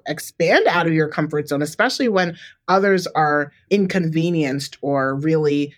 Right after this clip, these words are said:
benefit from you staying with the status quo, you know? And I think that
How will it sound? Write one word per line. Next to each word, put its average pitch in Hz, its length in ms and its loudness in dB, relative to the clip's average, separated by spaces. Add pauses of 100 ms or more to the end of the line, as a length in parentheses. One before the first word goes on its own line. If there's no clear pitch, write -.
(160)
benefit 196 560 2
from 156 200 0
you 160 180 0
staying 170 460 0
with 151 140 -2
the 147 100 -2
status 139 440 -2
quo, 156 500 -2
you 147 180 -4
know? 143 160 0
And 147 100 0
I 151 100 0
think 190 300 -4
that 160 340 0